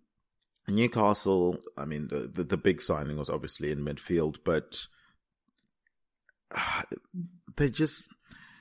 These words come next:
w-, weirdly enough, um, I'm not as confident as I thought I would be about Newcastle coming out of the window. Um,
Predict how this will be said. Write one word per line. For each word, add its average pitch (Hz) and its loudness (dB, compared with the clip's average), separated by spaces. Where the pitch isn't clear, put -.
w-, 113 4
weirdly 127 6
enough, 110 2
um, 87 0
I'm 101 8
not 107 6
as 104 2
confident 92 2
as 90 2
I 87 4
thought 98 8
I 87 4
would 82 4
be 90 6
about 78 4
Newcastle 80 0
coming 90 2
out 90 6
of 87 0
the 82 4
window. 73 -2
Um, 76 0